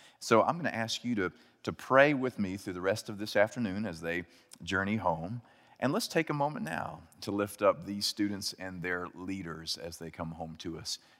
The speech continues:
and as we prepare our minds and our hearts for this new study. Let's bow together. Most loving God, we stop for just a moment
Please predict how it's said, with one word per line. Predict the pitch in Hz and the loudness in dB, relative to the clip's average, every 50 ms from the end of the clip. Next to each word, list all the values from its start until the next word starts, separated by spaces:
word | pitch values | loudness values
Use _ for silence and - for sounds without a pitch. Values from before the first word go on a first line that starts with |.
| _ _ | _ _
and | - 92 85 | -6 -4 -4
as | 85 - 87 | -4 -4 -4
we | 95 | -6
prepare | 95 - - - - 104 90 85 | -6 -8 -10 -10 -4 0 2 4
our | 82 82 82 82 | 4 4 2 -2
minds | 80 80 80 80 78 80 80 85 87 85 85 82 - - - _ _ _ _ _ - | -6 -8 -8 -8 -8 -10 -12 -14 -14 -16 -14 -12 -14 -14 -14 _ _ _ _ _ -4
and | 87 | -2
our | 85 78 - | -2 -2 -2
hearts | - - - 87 - - - - - - - - - _ _ _ _ _ | -4 -4 -4 -4 -4 -4 -6 -8 -6 -6 -6 -6 -8 _ _ _ _ _
for | - - 87 85 | -8 -4 -4 -2
this | 82 80 - 87 | -2 -4 -6 -6
new | 85 85 80 | -8 -8 -6
study. | - - - - 82 - 80 80 - _ _ _ _ - | -8 -8 -8 -10 -12 -14 -16 -20 -20 _ _ _ _ -16
Let's | - - - | -16 -16 -12
bow | - - - - | -10 -10 -10 -10
together. | - - - - - - _ _ _ _ _ _ _ _ _ _ _ _ _ _ _ _ _ _ _ _ _ _ _ _ _ - - - _ _ _ _ _ _ _ _ _ _ _ _ _ _ _ _ - | -12 -14 -20 -20 -20 -20 _ _ _ _ _ _ _ _ _ _ _ _ _ _ _ _ _ _ _ _ _ _ _ _ _ -18 -18 -18 _ _ _ _ _ _ _ _ _ _ _ _ _ _ _ _ -2
Most | - 110 - - | 0 0 2 6
loving | 123 120 113 113 110 104 101 | 8 8 8 6 2 0 0
God, | 98 107 104 107 110 107 101 | 4 8 8 8 8 8 4
we | 107 104 | -2 -6
stop | - - - 123 113 - - | -6 2 6 6 6 6 4
for | - 107 101 | -2 -4 -4
just | 101 101 - | -4 -4 -4
a | 113 | -2
moment | 104 107 110 113 110 110 101 - | 0 2 2 2 2 -2 -4 -6